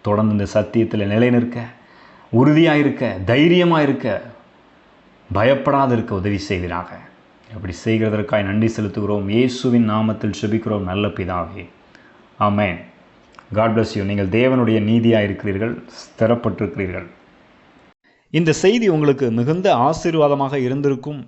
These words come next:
என்று நம்புகிறோம். இதை உங்கள் நண்பர்களோடும் பகிர்ந்து கொள்ளுங்கள்.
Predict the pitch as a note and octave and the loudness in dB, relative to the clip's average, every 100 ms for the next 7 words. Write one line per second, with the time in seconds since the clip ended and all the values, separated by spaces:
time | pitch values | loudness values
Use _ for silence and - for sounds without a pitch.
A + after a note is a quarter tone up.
0 | - A2 G#2 G#2+ A#2 A2 C#3+ B3 - _ | -10 -8 -6 -4 -4 -2 -6 -10 -20 _
1 | _ _ _ _ _ _ _ _ C3 C3+ | _ _ _ _ _ _ _ _ -2 2
2 | C3+ B2 A#2 A#2+ D3+ D#3 D3+ D#3 F3+ D3 | 2 2 0 0 2 2 4 2 0 0
3 | A#2+ B2+ C3 A2+ G#2+ G#2+ D3+ - | 0 0 -2 -2 -2 -4 -8 -10